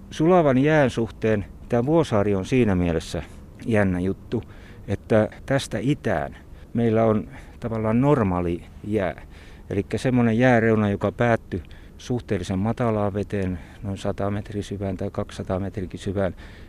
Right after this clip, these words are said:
ja siitä lohkoutui jäälauttoja ja harjuttoivat sulamisvesiä. Ja jäätikön eteen kerrostui tämmöisiä poikittaisia har-, moreneita ja niin edelleen. Sen sijaan tästä länteen meillä ei ole ollenkaan harjuja.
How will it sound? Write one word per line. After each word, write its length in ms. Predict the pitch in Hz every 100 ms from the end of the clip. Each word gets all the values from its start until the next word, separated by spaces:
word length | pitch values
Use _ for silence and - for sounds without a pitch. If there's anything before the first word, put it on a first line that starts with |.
| -
ja 80 | 107
siitä 280 | 117 117
lohkoutui 520 | 120 127 - 104 101 98
jäälauttoja 680 | 95 82 78 - - 85 - - - -
ja 180 | 131 107
harjuttoivat 760 | 139 139 113 - 113 104 101
sulamisvesiä. 880 | - 107 95 87 - 67 - - 90 - - - -
Ja 220 | 104 104 - -
jäätikön 420 | 107 98 101 101
eteen 340 | 98 92 98 95
kerrostui 460 | 90 90 - 90 - -
tämmöisiä 440 | - 90 87 92 82
poikittaisia 760 | 98 92 85 - 90 82 85
har-, 440 | 80 90 98 110 95
moreneita 800 | 98 87 104 98 90 90 87
ja 80 | 95
niin 180 | 90 90
edelleen. 340 | 87 87 92 - - -
Sen 200 | - 143
sijaan 220 | 135 127 113
tästä 340 | 127 - 117
länteen 640 | 135 147 113 92 82 80 - - -
meillä 220 | 110 110
ei 60 |
ole 100 | 113
ollenkaan 380 | 139 127 107 104
harjuja. 480 | 107 104 92 73 64